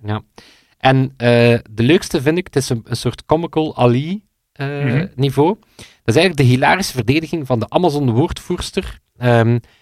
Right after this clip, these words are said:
Speaker 1: toen dat ze gevraagd werd door Wired naar reacties op dit stuk. En ze zei, "The company has an exceptional track record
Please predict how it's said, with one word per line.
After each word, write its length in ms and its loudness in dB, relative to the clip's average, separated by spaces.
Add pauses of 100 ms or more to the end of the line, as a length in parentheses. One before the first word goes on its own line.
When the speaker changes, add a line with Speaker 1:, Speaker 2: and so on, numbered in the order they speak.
(440)
Speaker 1:
toen 120 0
dat 120 4
ze 80 2
gevraagd 300 2
werd 140 0
door 120 2
Wired 240 4
naar 120 0
reacties 340 2
op 80 -2
dit 140 -2
stuk. 360 -6 (220)
En 120 -12
ze 80 -14
zei, 260 -2 (500)
"The 100 -16
company 540 0
has 160 2
an 120 -2
exceptional 560 -2
track 260 -4
record 420 -4